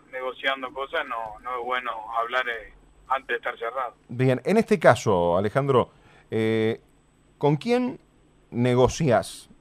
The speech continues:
Speaker 2: Porque el jugador queda libre de Juventud. ¿Lo hacen directamente con él, con su representante?
Speaker 1: No, bueno, primero de esto se está ocupando el tesorero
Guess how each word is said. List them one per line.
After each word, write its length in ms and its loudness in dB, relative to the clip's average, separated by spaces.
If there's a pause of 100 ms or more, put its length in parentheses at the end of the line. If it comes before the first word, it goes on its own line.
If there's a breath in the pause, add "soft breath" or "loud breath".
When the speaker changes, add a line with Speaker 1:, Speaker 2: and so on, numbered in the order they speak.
(160)
Speaker 2:
Porque 160 -4
el 60 -2
jugador 300 0
queda 180 2
libre 320 0
de 100 -2
Juventud. 600 -6
¿Lo 260 0
hacen 220 0
directamente 500 -2
con 200 0
él, 100 -2
con 140 -2
su 80 -6
representante? 680 -6 (1400 soft breath)
Speaker 1:
No, 80 0 (260)
bueno, 240 6
primero 400 6
de 80 10
esto 160 4
se 60 2
está 160 4
ocupando 400 6
el 100 0
tesorero 680 -4